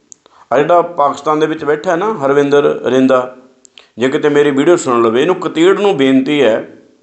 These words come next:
ਜਦੋਂ ਵੀ ਕਿਤੇ ਡਿੱਕੇ ਚੜ੍ਹ ਗਿਆ ਨਾ, ਨਾ ਇੰਡੀਅਨ ਆਰਮੀ ਛੱਡੇ, ਨਾ ਪੰਜਾਬ ਪੁਲਿਸ ਛੱਡੇ। ਕੁੱਤੇ ਦੀ ਮੌਤ ਪਹਿਲਾਂ ਵੀ ਤੁਹਾਨੂੰ ਮਾਰਿਆ ਗਿਆ, ਭਾਵੇਂ ਪੰਜ ਵੜ ਸੀ,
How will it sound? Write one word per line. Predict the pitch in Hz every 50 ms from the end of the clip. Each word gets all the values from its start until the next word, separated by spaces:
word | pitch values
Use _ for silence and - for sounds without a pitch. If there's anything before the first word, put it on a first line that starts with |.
| _ _ _ _ _ _ _ _ _ _ _ _ _ _ -
ਜਦੋਂ | - 135 151 160 196 208
ਵੀ | 208 208
ਕਿਤੇ | 202 202 196 175
ਡਿੱਕੇ | 131 - 143 139 170 170
ਚੜ੍ਹ | 165 160 151 156 175
ਗਿਆ | 180 185 151
ਨਾ, | 135 147 165 170 - - - _ _ _ _ _ _ _ _ _ _ _ _ _ _ 110
ਨਾ | 120 139 147 156
ਇੰਡੀਅਨ | 151 160 156 165 170 170 165
ਆਰਮੀ | 147 - - 127 127 127 135 147 151
ਛੱਡੇ, | - 151 135 139 151 156 - - - - _ _ _ _ _ _ _ _ -
ਨਾ | 113 131 135 143
ਪੰਜਾਬ | 135 127 131 123 117 110 107 -
ਪੁਲਿਸ | 110 107 104 95 -
ਛੱਡੇ। | 98 - - 101 - - - _ _ _ _ _ _ _ _ _ _ _ _ - _ -
ਕੁੱਤੇ | 175 175 175 - 208 208 208
ਦੀ | 208 202
ਮੌਤ | 190 180 175 180 175 -
ਪਹਿਲਾਂ | - 165 175 185 202 214 208
ਵੀ | 196
ਤੁਹਾਨੂੰ | 180 175 190 160 151 151 143
ਮਾਰਿਆ | 143 143 139 147 147
ਗਿਆ, | 143 151 151
ਭਾਵੇਂ | - 156 151 147
ਪੰਜ | 135 - 139 143 139 139 143
ਵੜ | 143 143 139
ਸੀ, | 135 - - 143 135